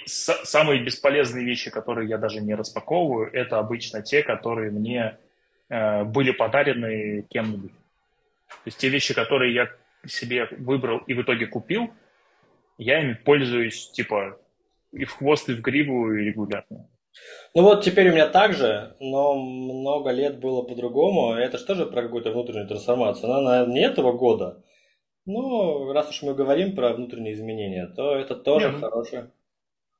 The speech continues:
Speaker 1: Это прекрасный, да, такой флажок. Э, ну, то есть, например,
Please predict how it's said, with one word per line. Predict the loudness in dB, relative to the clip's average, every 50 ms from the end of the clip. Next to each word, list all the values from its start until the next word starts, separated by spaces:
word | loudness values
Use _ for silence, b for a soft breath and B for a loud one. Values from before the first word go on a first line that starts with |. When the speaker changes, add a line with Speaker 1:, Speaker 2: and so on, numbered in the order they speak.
| _ _ 0 2
Speaker 1:
Это | 2 2 2 0
прекрасный, | -2 0 0 2 2 2 2 0 -4 -4 -2 -2 -2 -2 -2 -4
да, | -4 -2 2 4 4 6 6 4 2 0
такой | -2 -4 -4 -4 -6 -6
флажок. | -4 -4 -4 -2 -2 0 0 0 -2 -2 -6 -16 -10
Э, | -4 -2 0 0 0 0
ну, | 0 -2 -4
то | -4 -6
есть, | -6 -6
например, | -6 -6 -4 -4 -2 0 2 2 0 0 -2